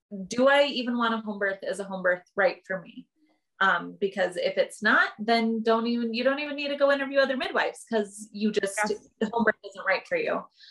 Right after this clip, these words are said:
Speaker 1: Um, so we, a lot of times through that conversation, we'll talk about, you know, there's risks no matter where you choose to birth.
Speaker 2: Yes.
Speaker 1: And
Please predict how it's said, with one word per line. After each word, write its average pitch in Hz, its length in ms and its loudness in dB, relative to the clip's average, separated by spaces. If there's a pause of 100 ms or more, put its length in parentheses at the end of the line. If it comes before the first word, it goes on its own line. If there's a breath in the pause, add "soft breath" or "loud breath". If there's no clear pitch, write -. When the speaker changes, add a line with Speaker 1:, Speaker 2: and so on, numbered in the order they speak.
(220 loud breath)
Speaker 1:
Um, 202 560 0 (140)
so 202 580 2 (260)
we, 202 520 -2 (120)
a 208 80 2
lot 202 220 4
of 202 100 -2
times 190 600 -10 (200)
through 233 280 2
that 220 220 2
conversation, 208 680 -4 (120)
we'll 202 260 -6
talk 180 300 -4
about, 175 420 2 (840 loud breath)
you 214 100 4
know, 196 160 4
there's 196 260 2
risks 208 720 0
no 226 140 2
matter 196 260 4
where 190 180 4
you 202 140 -4
choose 214 300 -4
to 220 80 -6
birth. 208 340 4 (540)
Speaker 2:
Yes. 190 320 2
Speaker 1:
And 190 280 -8